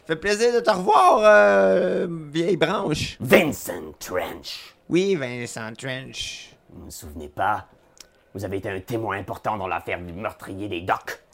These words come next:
Speaker 1: Ah, oui.
Speaker 2: Il y a de cela quinze ans.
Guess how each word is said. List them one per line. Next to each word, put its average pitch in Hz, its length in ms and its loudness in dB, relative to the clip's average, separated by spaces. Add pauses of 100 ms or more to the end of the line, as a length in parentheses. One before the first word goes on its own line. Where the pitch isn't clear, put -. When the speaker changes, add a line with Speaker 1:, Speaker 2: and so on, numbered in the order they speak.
Speaker 1:
Ah, 120 960 0
oui. 135 160 0
Speaker 2:
Il 151 60 -4
y - 40 -8
a 82 40 -8
de - 40 -12
cela 76 360 -8 (200)
quinze 82 240 -16
ans. 76 140 -20